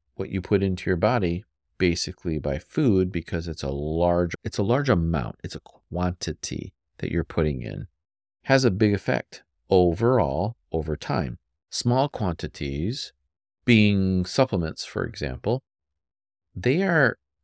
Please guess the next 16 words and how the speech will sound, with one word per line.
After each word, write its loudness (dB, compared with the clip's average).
small 0
amounts, 0
might 0
be -2
very 6
strong, 0
and -2
they 0
accumulate -2
quickly, -2
or 2
some -4
things -6
will -4
take -6
longer. 0